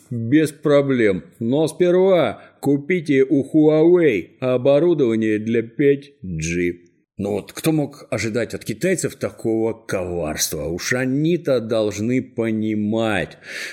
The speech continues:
что от этих пять джи как раз вирусы и плодятся. Ну, насколько можно доверять словам американского сенатора, это вопрос отдельный.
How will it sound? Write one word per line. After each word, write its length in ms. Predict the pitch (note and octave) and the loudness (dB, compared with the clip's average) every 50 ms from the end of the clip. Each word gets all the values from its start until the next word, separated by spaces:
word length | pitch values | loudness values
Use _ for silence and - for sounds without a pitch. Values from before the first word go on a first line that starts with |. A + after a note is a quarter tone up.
| - | -12
что 220 | - - A2+ A#2 A#2+ | -6 -2 0 0 0
от 140 | B2 - G3 | 2 4 4
этих 380 | G#3+ G#3+ G#3 F#3 C3 - - | 4 4 4 0 -2 -2 0
пять 300 | - F#3 E3 D#3+ D#3 C#3 | 2 4 4 4 4 0
джи 320 | C3 B2+ D3+ F3+ E3 D3 A2 | 0 0 2 4 4 4 2
как 180 | - A#2+ G#2+ | 0 -2 -2
раз 240 | - D#3+ F3 - - | 0 0 0 0 0
вирусы 520 | D#3 E3+ F#3 F3+ F3 E3+ - - D#3+ D#3+ D#3 | -2 0 2 4 4 2 2 2 0 0 0
и 20 | |
плодятся. 1080 | D3+ - E3 F3+ F3+ F3+ D#3+ D#3+ F3+ F#3+ F3 D3 B2 - - - G#2 E2+ D2 C2+ - - _ _ _ _ | 0 0 2 2 2 2 2 0 2 4 4 4 2 0 -2 -4 -4 -4 -6 -8 -12 -18 _ _ _ _
Ну, 240 | - F3 G#3+ G#3+ - - | -4 -4 -4 -4 -4 -2
насколько 520 | B2 C3+ C3 - - D#3 D3 C3 - D3 | -2 -2 -2 0 0 0 0 0 0 -2
можно 500 | D3 D3 D3 C#3 C3 C#3 C#3 B2+ C3 - - | 0 0 0 0 0 -2 -2 -4 -6 -10 -10
доверять 960 | B2+ A#2+ A#2 D3+ D#3 D#3 E3 F3+ G3 A#3 D4 D#4+ C#4 F3+ A#2 F#2 - - - - - | -4 0 4 4 4 4 4 4 4 4 4 4 4 2 0 -2 -4 -6 -14 -12 -8
словам 520 | - - C#3 C#3+ C#3 C3+ B2+ A#2+ A2 - - | -4 -2 0 2 2 2 2 0 -2 -4 -4
американского 800 | C3 C3 B2+ B2 B2+ B2 - C#3 A#2 A2+ G#2 - A2+ A2 A2+ A2 | -4 -2 -2 -2 -2 -2 -2 -4 -4 -4 -6 -4 -4 -2 -2 -2
сенатора, 600 | - - C3 A#2+ A2+ G#2+ F#2+ F2 - F2 E2 E2 | -4 -4 -4 -2 -2 -2 -4 -4 -4 -4 -2 -2
это 320 | E2+ A2 F#3 A#3 - D#4+ D4 | 0 -2 -2 -2 0 0 0
вопрос 600 | B3 G#3+ - - A#2+ B2+ C#3 C#3 - - - _ - | 0 0 -2 -2 -2 -2 -2 -2 -4 -6 -12 _ -6
отдельный. 1160 | A#2+ B2 B2 A#2 A2+ A2 G2+ G2+ G2+ G2 F#2+ F2+ F2+ E2 D#2+ D#2 D2+ D2 C#2+ C#2 C#2+ D2 - | -4 -4 -4 -6 -8 -8 -6 -4 -4 -2 -2 -2 -2 -2 -2 -4 -6 -6 -8 -8 -10 -12 -12